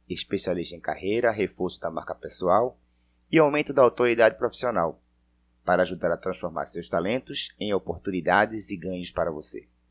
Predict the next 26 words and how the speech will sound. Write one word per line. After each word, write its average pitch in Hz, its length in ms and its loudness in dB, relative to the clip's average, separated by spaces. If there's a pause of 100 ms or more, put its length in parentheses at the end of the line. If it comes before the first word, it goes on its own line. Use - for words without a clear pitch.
(440)
O 139 120 -2
tema 170 240 4
de 165 100 0
hoje 151 240 2
é, 76 220 2 (360)
"O 107 120 -4
momento 113 360 0
da 110 120 6
cura 101 320 0
é 104 60 8
agora." 73 460 -2 (920)
Quem 160 180 -4
diria? 82 480 -4 (800)
É 120 80 0
quase 127 640 6
inacreditável 110 920 0
que - 140 -10
tudo 92 260 -6
parou. 82 400 0 (600)
E 80 80 -10
desta 78 260 -6
vez 82 400 -8
não 123 140 -12
foi 123 160 -10
só 127 180 -2
aqui. 92 300 -12